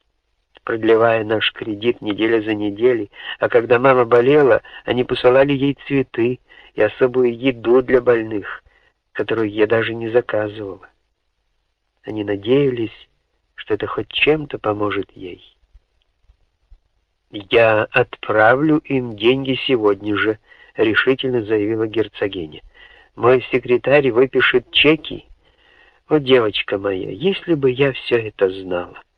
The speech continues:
Ну почему же ты не написала мне, несмотря на протесты твоей матери?» «Не забывайте, тётя Лили, я не видела вас целых семь лет»,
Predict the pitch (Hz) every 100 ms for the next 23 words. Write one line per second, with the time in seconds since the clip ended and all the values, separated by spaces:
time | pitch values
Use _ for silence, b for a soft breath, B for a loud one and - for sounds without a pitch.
0 | _ _ - _ _ 170 - 185 - 196
1 | 190 135 120 110 127 113 117 117 120 117
2 | - 135 113 101 92 90 98 104 - 101
3 | - 110 104 - 120 120 139 101 127 117
4 | 117 110 104 98 90 - - - _ _
5 | _ _ _ _ _ _ _ _ 104 101
6 | 107 113 117 160 170 165 - 156 147 127
7 | 120 156 147 110 b b _ _ _ -
8 | 120 127 127 165 156 143 135 135 - -
9 | 147 185 185 - - 151 147 135 113 101